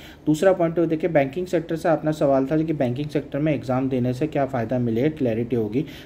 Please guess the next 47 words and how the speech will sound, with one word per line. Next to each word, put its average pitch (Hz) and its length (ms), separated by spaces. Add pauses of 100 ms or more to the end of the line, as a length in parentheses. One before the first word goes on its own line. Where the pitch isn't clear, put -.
(120)
तो - 120
अभी 202 200
देखा 156 500
जाए 151 180
तो 190 120
मरकरी 160 400
आपके 160 300
ऊंच 151 320
का 170 160
बैठा 135 220
हुआ 127 240
है, 156 280 (420)
exalted 143 480
मरकरी 131 480
है 143 120
और - 380
नवांश 143 340
का 170 120
भी 170 60
मरकरी 139 300
यहाँ 143 120
पे 143 60
बैठा 135 240
है। 160 60
तो 185 60
ये 196 120
top 165 340
class 185 280
मरकरी 135 360
है, 175 60
बहुत 160 280
अच्छा 156 200
मरकरी 117 420
है। 156 140 (300)
इसमें 180 240
आपको 180 380
बहुत 147 340
ही 190 60
अच्छा 160 220
post 156 380
और 156 100
growth 143 280
मिलने 135 280
के 160 100
chances 131 380
बनते 127 320
हैं। 156 140